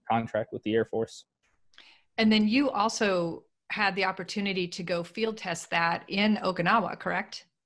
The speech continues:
Speaker 1: Yeah, which was amazing. It's, well, one, Okinawa is beautiful if you've never been.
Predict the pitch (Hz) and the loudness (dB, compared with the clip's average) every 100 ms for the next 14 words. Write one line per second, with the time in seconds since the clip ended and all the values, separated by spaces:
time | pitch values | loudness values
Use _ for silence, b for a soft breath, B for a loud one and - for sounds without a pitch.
0 | - 139 135 110 120 143 127 117 120 120 | 6 10 10 10 6 4 4 6 6 6
1 | 110 107 107 - - - _ _ _ _ | 4 0 -2 -6 -14 -20 _ _ _ _
2 | _ _ _ - 120 123 123 110 113 117 | _ _ _ 4 6 8 8 8 6 4
3 | 113 107 104 113 113 101 107 104 - 113 | 4 6 4 4 2 2 2 0 0 -2
4 | 110 98 117 110 104 | 0 0 0 -2 -2